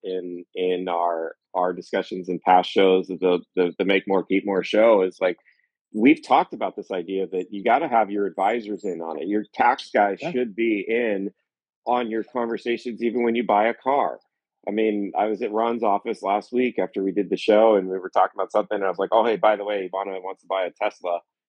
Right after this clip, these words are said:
Speaker 1: Ivana's my wife. "You wanna buy a Tesla? How should I register that?" And he was like, "What's your corporate structure?" And, you know, and it's just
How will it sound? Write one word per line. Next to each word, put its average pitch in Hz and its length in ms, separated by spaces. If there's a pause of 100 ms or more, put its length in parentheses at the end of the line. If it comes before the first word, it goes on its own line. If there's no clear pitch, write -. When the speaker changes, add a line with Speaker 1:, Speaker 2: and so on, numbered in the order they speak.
(120)
Speaker 1:
Ivana's 90 280
my 90 100
wife. 90 300
"You 101 80
wanna 104 160
buy 104 160
a 87 40
Tesla? 107 360
How 104 120
should 107 140
I 98 40
register 95 520
that?" 80 220
And 95 80
he 87 60
was 87 140
like, 87 160
"What's 110 180
your 160 100
corporate 151 360
structure?" 151 500
And, 104 100 (300)
you 190 100
know, 185 80
and 147 180
it's 147 320
just 160 220